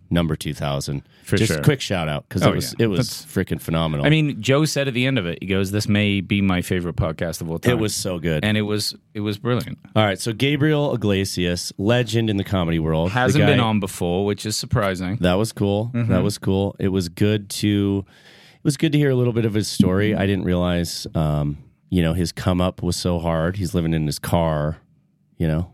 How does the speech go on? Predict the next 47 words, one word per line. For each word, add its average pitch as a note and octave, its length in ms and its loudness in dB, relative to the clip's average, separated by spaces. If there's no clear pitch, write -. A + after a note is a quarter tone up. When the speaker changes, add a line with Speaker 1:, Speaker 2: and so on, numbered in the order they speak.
Speaker 1:
right? E2 200 2
He E2+ 100 0
was, - 400 -4
uh, - 100 -2
Speaker 2:
It, C3+ 240 2
that's C3+ 280 0
not C3 260 2
Speaker 1:
almost A2 280 4
Speaker 2:
unusual, G2 120 4
Speaker 1:
lost F#2 200 2
his E2+ 180 0
rent. F#2 340 4
I G2 40 2
mean, G2+ 160 2
it - 20 2
Speaker 2:
honestly, F2+ 80 2
Speaker 1:
makes B2+ 180 0
Speaker 2:
for, - 80 -2
Speaker 1:
sense. E2+ 420 -2
Speaker 2:
for G2+ 120 -4
stand-ups F2+ 720 -2
Speaker 1:
It E3 100 4
makes D3 240 2
Speaker 2:
sometimes. E2 60 -4
Speaker 1:
sense, G#2 340 -2
but A2+ 240 2
it A2+ 100 0
just, - 400 -4
you A#2+ 120 2
know, G#2+ 160 4
it's - 160 -6
nice G#2+ 240 2
to G2 80 -6
see G2 200 -2
people F#2+ 300 0
power E2+ 300 0
through D#2+ 240 -2
that D2+ 180 0
stuff. D#2 320 -2
Speaker 2:
Oh, C3+ 120 4
hell C3+ 260 4
yeah. C3 300 -2
Speaker 1:
And G2 160 4
now F#2+ 180 2
he's F#2 120 0
selling F#2 340 -2
out, F2 240 0